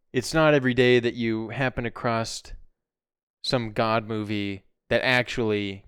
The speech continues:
gets your almonds knocking and gets your noggin jogging. So that is pretty awesome. But for reasons, various reasons,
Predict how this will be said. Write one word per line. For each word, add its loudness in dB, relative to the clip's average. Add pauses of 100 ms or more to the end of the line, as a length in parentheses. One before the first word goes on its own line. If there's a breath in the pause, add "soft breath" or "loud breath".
gets -2
your 0
almonds -4
knocking -6 (160)
and -14
gets -6
your -4
noggin -6
jogging. -4 (1300)
So -2
that 0
is -8
pretty -2
awesome. -8 (1800)
But -2 (600)
for -10
reasons, -4 (1120)
various 4
reasons, -6